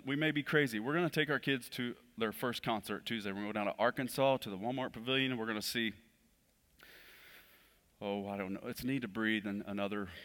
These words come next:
band. I don't even know what it is. Uh,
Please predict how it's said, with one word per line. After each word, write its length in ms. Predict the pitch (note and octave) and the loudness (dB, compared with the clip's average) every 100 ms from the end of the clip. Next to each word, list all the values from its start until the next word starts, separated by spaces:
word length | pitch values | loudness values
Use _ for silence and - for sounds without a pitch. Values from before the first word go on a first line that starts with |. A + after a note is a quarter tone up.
| - | -10
band. 280 | G#2+ G2 F2+ D#2+ | -6 -4 -4 -8
I 60 | G#2+ | -8
don't 100 | G2 | -6
even 160 | F#2+ F#2 | -4 -2
know 100 | F2+ | -2
what 120 | F2 | -4
it 80 | F2 | -4
is. 240 | E2 - - - - - - _ - - - _ - | -8 -10 -16 -20 -20 -20 -20 _ -20 -20 -20 _ -8
Uh, 300 | F#2+ E2+ | -4 -4